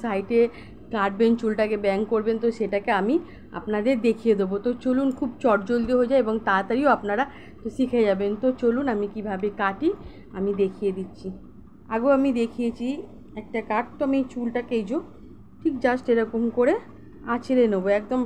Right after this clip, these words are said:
ভালো করে তলা থেকে উপর আমি আঁচড়ে নেবো। আঁচড়ানোর পরে কিচ্ছু করতে লাগবে না, just চুলটাকে একবার এইভাবে ঘুরিয়ে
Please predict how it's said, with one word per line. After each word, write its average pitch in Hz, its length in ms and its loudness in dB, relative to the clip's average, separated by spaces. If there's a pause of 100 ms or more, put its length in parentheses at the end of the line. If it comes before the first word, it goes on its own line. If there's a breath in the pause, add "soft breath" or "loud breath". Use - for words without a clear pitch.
ভালো 202 200 0 (120)
করে 240 140 2 (120)
তলা 202 280 2 (100)
থেকে 233 220 -4 (640 loud breath)
উপর 220 200 -4 (120)
আমি 269 120 0 (140)
আঁচড়ে 202 380 -2
নেবো। 175 160 -4 (160)
আঁচড়ানোর 285 480 0 (140)
পরে 208 220 0 (100)
কিচ্ছু - 340 -4
করতে 254 320 2
লাগবে 190 260 -4
না, 180 40 -10 (580 loud breath)
just 311 200 -2 (120)
চুলটাকে 220 500 -2 (100)
একবার 208 200 -2 (100)
এইভাবে 196 280 -2 (160)
ঘুরিয়ে 208 300 -2